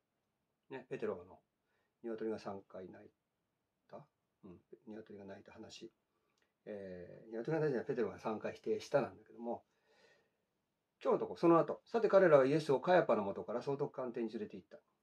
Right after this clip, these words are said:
明け方のことであった。彼らは、杉越の食事が食べられるようにするため、汚れを避けようとして官邸の中には入らなかった。つまり、異邦人との接触をこう避けたと。家の中入っちゃダメだ。それで、ピラトは外に出て彼らのところに来ていった。この人に対して何を告発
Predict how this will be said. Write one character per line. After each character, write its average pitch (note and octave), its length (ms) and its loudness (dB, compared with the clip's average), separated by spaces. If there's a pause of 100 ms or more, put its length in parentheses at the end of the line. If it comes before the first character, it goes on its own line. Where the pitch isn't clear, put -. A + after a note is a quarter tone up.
(140)
明 D3 100 -6
け D#3+ 40 -2
方 D3+ 220 0
の C#3+ 80 0
こ C3 80 -4
と B2+ 100 -6
で A2 80 -4
あ F#2 40 -4
っ - 60 -10
た。 - 140 -20
彼 B2+ 160 -6
ら A2+ 80 -4
は、 C3+ 220 0 (180)
杉 C#3 160 -8
越 C3 180 -10
の B2 100 -6
食 A#2+ 180 -8
事 A#2 80 -2
が A2 100 -2
食 A2+ 140 -4
べ A#2 60 -2
ら A2+ 80 2
れ G#2+ 100 4
る G2+ 80 -2
よ F#2+ 80 -4
う - 20 -6
に F#2 80 -10
す - 80 -16
る G2 80 -12
た G2 80 -14
め、 A#2 160 -6 (180)
汚 A2+ 180 -6
れ A2+ 100 -2
を G#2+ 80 -2
避 A2 100 -10
け A2 120 -6
よ A2 80 0
う G#2 40 -10
と - 80 -20
し - 60 -20
て F3 160 -6
官 G#2+ 240 -10
邸 G#2+ 80 -14
の G2+ 80 -12
中 F#2+ 180 -14
に A#2 80 -10
は E3 60 -6
入 C3+ 160 -4
ら F#3 80 -10
な - 60 -12
か - 100 -20
っ - 20 -20
た。 - 160 -20
つ A#2 80 -16
ま G2+ 80 -14
り、 E3 180 -2 (140)
異 C3 80 -6
邦 C3 180 2
人 G2+ 120 -8
と G2+ 100 -12
の G2 60 -16
接 - 160 -16
触 - 280 -2
を - 140 4 (240)
こ F2+ 240 -16
う - 160 -20
避 - 140 -10
け F#2 80 -14
た - 100 -20
と。 - 60 -20 (260)
家 A2+ 140 -8
の G#2 60 -8
中 G2+ 120 -12
入 G2 100 -16
っ F#2+ 40 -20
ち - 80 -20
ゃ - 20 -20
ダ - 80 -20
メ - 60 -20
だ。 - 60 -20 (1200)
そ - 80 -4
れ F#3+ 80 0
で、 B3+ 180 2 (460)
ピ G3 60 0
ラ E3+ 100 4
ト C#3+ 80 -2
は A#2 80 0
外 A#2 180 -2
に G#2+ 80 -2
出 G2+ 80 -10
て F3 80 -4
彼 C#3+ 160 2
ら A#2+ 60 2
の G#2 80 0
と G#2+ 80 -12
こ - 80 -4
ろ G3+ 60 0
に D#3+ 60 -4
来 - 40 -14
て A2 100 -8
い F2+ 40 -6
っ - 20 -12
た。 - 240 -20
こ C#3+ 100 -10
の D#3+ 80 -4
人 D3 120 -8
に A2+ 80 -6
対 A2 120 -6
し - 60 -14
て G#2+ 80 -10
何 C3 180 0
を A2+ 60 -2
告 - 260 -14
発 A2 220 -16